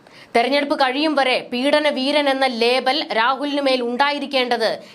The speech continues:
ഇടതുപക്ഷത്തിന്റെ ആവശ്യമാണ്. എന്നാൽ കളം എതിരാകുന്നുവെന്ന് സഖാക്കൾക്ക് ബോധ്യപ്പെട്ടു. അതായത്, ക്രൈംബ്രാഞ്ച് എടുത്തിരിക്കുന്ന കേസിൽ രാഹുലിനെ പൂർണ്ണമായും വെട്ടിമൂടാനുള്ള നീക്കമാണ് നടക്കുന്നത് എന്ന സംശയം ജനങ്ങൾക്ക് തോന്നി തുടങ്ങി.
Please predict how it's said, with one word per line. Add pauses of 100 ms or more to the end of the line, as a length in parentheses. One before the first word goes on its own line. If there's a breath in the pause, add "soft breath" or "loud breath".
ഇടതുപക്ഷത്തിന്റെ
ആവശ്യമാണ്. (680 loud breath)
എന്നാൽ (120)
കളം
എതിരാകുന്നുവെന്ന്
സഖാക്കൾക്ക്
ബോധ്യപ്പെട്ടു. (680 loud breath)
അതായത്,
ക്രൈംബ്രാഞ്ച്
എടുത്തിരിക്കുന്ന
കേസിൽ (280 loud breath)
രാഹുലിനെ
പൂർണ്ണമായും
വെട്ടിമൂടാനുള്ള
നീക്കമാണ്
നടക്കുന്നത്
എന്ന
സംശയം (260 loud breath)
ജനങ്ങൾക്ക്
തോന്നി
തുടങ്ങി.